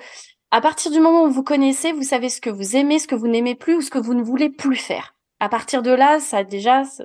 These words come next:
ça permet de balayer un petit peu. Euh, un deuxième conseil, euh, ce serait ensuite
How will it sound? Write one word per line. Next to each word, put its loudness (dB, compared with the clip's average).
ça -12
permet 2
de 0
balayer 4
un 2
petit -12
peu. -4
Euh, 2
un 4
deuxième 2
conseil, -2
euh, -2
ce -6
serait -2
ensuite -2